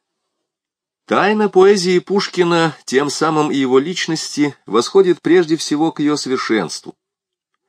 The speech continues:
Установка же его на совершенство в своём поэтическом творчестве предопределена всею сутью его гения,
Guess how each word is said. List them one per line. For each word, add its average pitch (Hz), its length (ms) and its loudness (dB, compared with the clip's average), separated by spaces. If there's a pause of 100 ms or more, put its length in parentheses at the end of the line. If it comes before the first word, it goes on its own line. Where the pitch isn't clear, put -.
(720)
Установка 196 680 2
же 175 140 2
его 170 260 2
на 175 100 2
совершенство 147 1000 0
в - 80 -6
своём 143 400 0
поэтическом 143 640 -6
творчестве 156 800 -4 (380)
предопределена 151 1000 0
всею 180 600 0
сутью 104 580 -4
его 80 400 0
гения, 170 580 -4